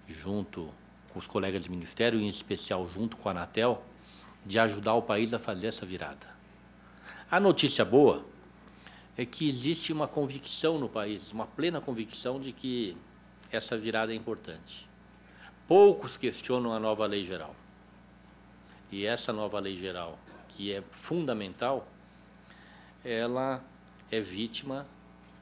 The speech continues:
da crise política no nosso país. Vocês sabem disso. Qualquer conversa que vocês têm, em qualquer ambiente de quem tem responsabilidade na vida pública, no plano municipal, qualquer que seja a cidade, no plano estadual ou no plano federal,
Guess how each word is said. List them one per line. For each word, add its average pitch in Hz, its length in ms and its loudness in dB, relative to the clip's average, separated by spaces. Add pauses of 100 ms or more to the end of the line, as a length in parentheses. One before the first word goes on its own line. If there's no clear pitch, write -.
(180)
da 131 180 -2
crise 147 360 -8
política 104 420 -6
no 98 80 -8
nosso - 200 -12
país. - 400 -12 (240)
Vocês - 280 -8
sabem 87 280 -8
disso. - 300 -20 (200)
Qualquer 135 560 0
conversa 101 580 -4
que 98 80 -12
vocês 95 400 -10
têm, 90 220 -10
em 90 60 -12
qualquer 95 320 -8
ambiente 98 680 -10 (380)
de 95 100 -12
quem 107 160 -8
tem 107 140 -4
responsabilidade 95 640 -6
na 95 80 -6
vida 101 200 -4
pública, 85 500 -12 (480)
no 104 160 -6 (180)
plano 113 480 0
municipal, 104 640 -4
qualquer 117 240 -10
que - 100 -20
seja 120 200 -6
a - 20 -14
cidade, 92 480 -14
no 95 80 -14
plano 117 240 -4
estadual 90 580 -8 (180)
ou 107 80 -10
no 104 100 -8
plano 98 220 -8
federal, 101 520 -8